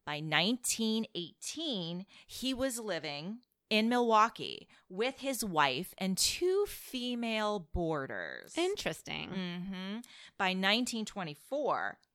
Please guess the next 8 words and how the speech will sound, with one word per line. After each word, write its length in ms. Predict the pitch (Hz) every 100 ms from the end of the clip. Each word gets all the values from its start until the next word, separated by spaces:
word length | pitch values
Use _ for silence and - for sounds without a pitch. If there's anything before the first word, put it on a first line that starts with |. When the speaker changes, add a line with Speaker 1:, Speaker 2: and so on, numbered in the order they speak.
| _
Speaker 1:
his 240 | 202 185 160
wife 440 | 156 214 160 -
had 240 | 175 160 139 _
died 500 | 175 165 143 117 143 -
under 200 | 160 160
mysterious 1080 | 151 - - - 226 240 247 240 240 240 -
circumstances, 1300 | - - 185 - 165 156 - 127 - - - - - - - -
having 520 | 208 190 202 214